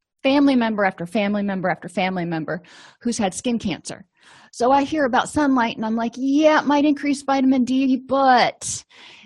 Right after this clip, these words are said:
you know, at what risk?" So when I hear about the benefits of sunlight, I also hear about the negatives, and the negatives stand out more for me. So I'm less likely to be basking in the sun every day. You know, a few minutes here and there,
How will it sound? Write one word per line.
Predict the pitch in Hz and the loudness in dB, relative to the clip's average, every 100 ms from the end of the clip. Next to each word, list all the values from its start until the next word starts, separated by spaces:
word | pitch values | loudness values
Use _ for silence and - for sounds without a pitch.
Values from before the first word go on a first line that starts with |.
| - | -6
you | 220 | -2
know, | 214 208 - | 0 0 0
at | 214 | 0
what | 208 196 | 0 0
risk?" | 82 170 123 - - - _ _ - - - | -2 -4 -2 -4 -8 -12 _ _ -20 -20 -8
So | - 233 214 | 0 2 2
when | 202 220 | 0 -2
I | 226 254 - - _ _ _ | 0 0 -4 -12 _ _ _
hear | - - 302 240 | -10 -4 0 2
about | 190 190 175 180 185 - - | 2 2 2 0 -4 -10 -8
the | 185 | -2
benefits | 190 190 208 - | -2 -2 -6 -8
of | 180 | -10
sunlight, | - 180 175 170 170 185 196 | -6 -2 -2 -2 -2 -4 0
I | 196 | 4
also | 208 220 202 | 4 4 -2
hear | 190 226 220 | -6 -4 -2
about | 190 180 - | -2 -2 -4
the | |
negatives, | 180 202 208 - 120 185 202 - _ _ | -2 0 0 -2 -4 -6 -12 -16 _ _
and | 208 | -4
the | 202 | 0
negatives | 208 208 196 190 | 0 0 -2 -4
stand | - - 180 160 | -8 -6 -4 -2
out | 151 - | -4 -4
more | 165 80 | -8 -8
for | - - | -10 -10
me. | - - - _ _ _ | -8 -10 -12 _ _ _
So | 262 | -4
I'm | 240 202 | -2 0
less | 208 220 247 208 | 2 2 0 -4
likely | 196 180 196 165 190 - _ _ - | -4 -4 -4 -6 -6 -12 _ _ -8
to | 254 | -2
be | 254 | -2
basking | 190 175 190 - 180 | 0 -2 -4 -10 -8
in | 170 | -6
the | 160 | -8
sun | 175 170 139 | -6 -6 -6
every | - 147 | -8 -10
day. | - - 180 _ | -10 -12 -16 _
You | - | -6
know, | 254 254 | -4 -6
a | - _ _ _ _ | -10 _ _ _ _
few | 294 320 | -2 0
minutes | 320 277 269 | 2 0 0
here | 277 | 0
and | 262 | 2
there, | 254 262 | 2 2